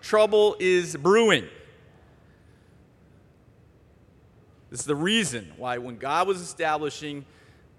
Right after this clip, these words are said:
this, the people of Israel, six hundred years before the time of the, Amos, he has to repeat three times, "It's not because of your righteousness.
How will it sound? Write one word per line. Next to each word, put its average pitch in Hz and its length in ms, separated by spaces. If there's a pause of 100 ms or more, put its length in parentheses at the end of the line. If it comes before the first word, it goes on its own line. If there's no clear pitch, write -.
this, - 400
the 107 80
people 170 460
of 120 100
Israel, 104 500 (340)
six - 380
hundred 180 280
years 151 180
before 131 300
the 117 80
time 123 280
of 113 140
the, 101 60 (680)
Amos, 117 260
he 143 100
has 143 160
to 120 120 (100)
repeat 131 420 (100)
three 226 380
times, 151 600 (320)
"It's 143 240
not 170 560
because 165 600
of 147 100
your 156 140
righteousness. 160 720